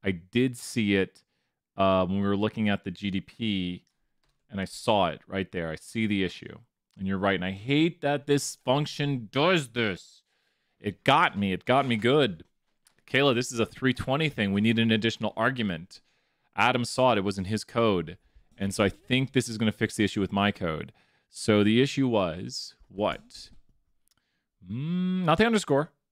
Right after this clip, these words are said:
Oh, do I have it spelled? Oh, so actually I don't have it spelled correctly with the G two thing. Oh, is that really gonna do it? No, still a problem. Um, well, that's Adam's code right there. Mutate, da, da, da, da.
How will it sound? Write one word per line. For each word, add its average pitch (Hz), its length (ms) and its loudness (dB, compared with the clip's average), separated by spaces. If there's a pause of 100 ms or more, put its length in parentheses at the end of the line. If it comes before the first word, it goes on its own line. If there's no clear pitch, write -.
(120)
Oh, 127 180 4
do 117 140 0
I 110 60 4
have 127 140 -2
it 131 100 -4 (160)
spelled? 123 320 -2
Oh, 127 300 2 (260)
so 123 120 0
actually 135 280 2
I 104 40 2
don't 127 300 -2
have 131 220 -4
it 98 80 -6
spelled 101 260 -4
correctly 110 400 -4
with 90 200 -2
the 90 60 -6
G 104 200 -2
two 120 260 -2
thing. 80 320 -8
Oh, 147 380 -2
is 113 100 -4
that 151 160 2
really 151 160 2
gonna 151 100 -2
do 131 120 4
it? 202 140 -2 (440)
No, 90 120 -4 (280)
still - 160 -6
a 98 40 -2
problem. 87 360 0 (680)
Um, 104 760 0 (680)
well, 117 120 4
that's - 140 2
Adam's 113 260 2
code 98 160 -6
right 90 160 -4
there. 92 360 -6 (1300)
Mutate, 98 720 -2
da, 90 100 -18
da, 87 260 -16
da, - 0 -
da. 87 280 -8